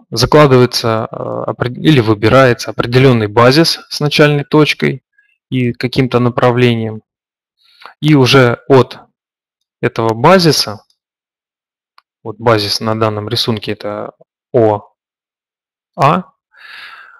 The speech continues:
от этого базиса у нас откладывается вектор в сторону нужной нам точки, это точка М,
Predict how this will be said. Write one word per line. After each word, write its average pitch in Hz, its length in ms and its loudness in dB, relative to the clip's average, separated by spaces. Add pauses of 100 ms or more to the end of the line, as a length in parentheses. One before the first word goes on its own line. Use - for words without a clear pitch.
(460)
от - 220 -6
этого 123 240 2
базиса 110 800 0
у 143 120 -8
нас 127 180 0
откладывается 107 880 0
вектор 110 580 -2 (220)
в - 80 -18
сторону 147 600 2 (200)
нужной 131 360 2
нам 127 180 -2
точки, 127 520 -2 (540)
это 110 120 -8
точка - 380 -6
М, 117 360 -4